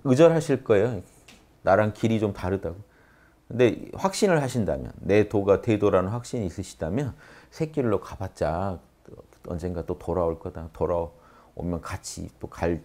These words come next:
준비, 마음의 준비하고 걸으시는 게 좋아요. 그러니까 아닌 건 아니라고 단호히 합시다. 나갈 때 지적은 확실히 하되 돌아오면 또 맞아줘야지. 어쩔 거예요. 돌아오는데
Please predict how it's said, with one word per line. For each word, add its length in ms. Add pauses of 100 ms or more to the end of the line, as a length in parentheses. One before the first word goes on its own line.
준비, 420
마음의 380
준비하고 500
걸으시는 520
게 100
좋아요. 240 (600)
그러니까 220 (140)
아닌 320
건 140
아니라고 460
단호히 400
합시다. 440
나갈 400
때 200
지적은 420
확실히 360
하되 540 (640)
돌아오면 580
또 100
맞아줘야지. 600
어쩔 320
거예요. 220
돌아오는데 640